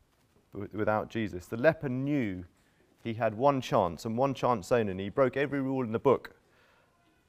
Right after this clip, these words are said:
He humbled himself in order to grab that opportunity.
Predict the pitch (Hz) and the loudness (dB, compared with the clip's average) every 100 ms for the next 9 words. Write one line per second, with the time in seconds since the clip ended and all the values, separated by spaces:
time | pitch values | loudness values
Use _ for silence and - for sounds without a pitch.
0 | - 110 - 170 147 120 113 - 98 90 | -12 -8 0 2 2 0 -2 2 2 0
1 | - - _ _ _ 123 123 104 104 - | -10 -20 _ _ _ -6 -6 -6 -10 2
2 | 120 117 95 101 101 - 117 101 82 85 | 4 4 4 0 -2 -6 -6 -6 -6 -10